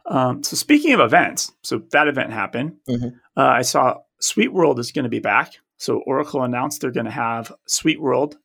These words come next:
Speaker 1: It's gonna happen in Vegas. I feel like every concert conference, sorry, concert, concert, conference, same thing, right? Every
Speaker 2: <laughs>
Speaker 1: conference is gonna be in Vegas because it's wide open. It was like
Speaker 2: Right.
Speaker 1: there's no pandemic ever existed when I was in Vegas. Uh, it's completely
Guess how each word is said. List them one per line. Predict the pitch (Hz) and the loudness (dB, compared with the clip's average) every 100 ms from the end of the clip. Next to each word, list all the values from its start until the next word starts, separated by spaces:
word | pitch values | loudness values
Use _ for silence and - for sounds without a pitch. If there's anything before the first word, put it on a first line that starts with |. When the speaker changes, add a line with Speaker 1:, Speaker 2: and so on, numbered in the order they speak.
| _ | _
Speaker 1:
It's | - | -6
gonna | 131 | -4
happen | 110 127 156 | 2 2 2
in | 151 | -2
Vegas. | 131 123 143 143 | 0 -2 -2 -2
I | 151 | -2
feel | 240 | -2
like | 269 - | -4 -2
every | 143 156 | -2 0
concert | 170 - 131 - - _ _ | -2 -2 -4 -6 -12 _ _
conference, | - 117 - - - - - _ _ | -4 -4 -6 -14 -16 -16 -18 _ _
sorry, | - - | -10 -8
concert, | - 208 196 - _ | -8 -10 -12 -14 _
concert, | - 143 147 160 - - - | -4 -4 -2 -4 -4 -12 -8
conference, | 143 135 143 131 | -4 -4 -4 -6
same | - 185 | -4 -4
thing, | - 131 117 | -4 -6 -6
right? | 131 - - - | -8 -12 -16 -2
Every | 165 214 131 | 0 0 0
Speaker 2:
<laughs> | - | 4
Speaker 1:
conference | 190 202 170 | 4 4 -2
is | 135 | -2
gonna | 127 139 | -2 -2
be | 135 | -2
in | 127 | -2
Vegas | 104 110 156 - | -4 -4 -4 -4
because | 139 131 | -8 -10
it's | 127 120 | -12 -10
wide | 107 104 101 | -6 -4 -4
open. | 90 - - | -8 -12 -2
It | |
was | 180 202 | 2 2
like | 185 - - | 2 0 2
Speaker 2:
Right. | |
Speaker 1:
there's | 151 135 | 2 2
no | 160 185 | 2 2
pandemic | 180 160 143 143 131 | 2 0 0 0 -2
ever | 135 123 | -4 -4
existed | 110 107 123 123 - 110 | -6 -8 -6 -6 -8 -10
when | 120 117 | -10 -10
I | |
was | - | -8
in | 107 | -10
Vegas. | 98 - - - - - - _ - | -12 -14 -18 -20 -20 -20 -20 _ -6
Uh, | 107 101 92 - - | -4 -4 -6 -10 -6
it's | 120 - - - | -4 -4 -6 -6
completely | 139 123 151 143 143 139 131 123 | -8 -2 -2 0 0 0 -2 -6